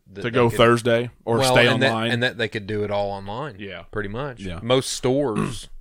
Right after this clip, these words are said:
Speaker 1: <clears throat> do everything online.
Speaker 2: We do need to go down there soon, though, and check it out, even,
Speaker 1: Yep.
Speaker 2: even if they don't have the sales.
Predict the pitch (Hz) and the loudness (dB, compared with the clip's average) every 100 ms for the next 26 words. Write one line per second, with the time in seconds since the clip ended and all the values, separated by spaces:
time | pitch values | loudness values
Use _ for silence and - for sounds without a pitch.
0 | - _ - 208 160 101 101 98 95 95 | -18 _ -6 -6 -6 -8 -8 -6 -8 -10
1 | 98 98 104 117 98 135 131 131 127 104 | -10 -10 -12 -12 -2 -2 0 -2 -2 -6
2 | 101 98 101 101 98 - 95 95 95 92 | -6 -8 -8 -12 -14 -14 -14 -14 -14 -16
3 | 95 95 - 98 95 95 92 87 98 95 | -14 -14 -12 -12 -10 -10 -10 -12 -14 -14
4 | 98 - 98 98 101 110 - - - - | -16 -14 -14 -14 -16 -18 -16 -16 -16 -18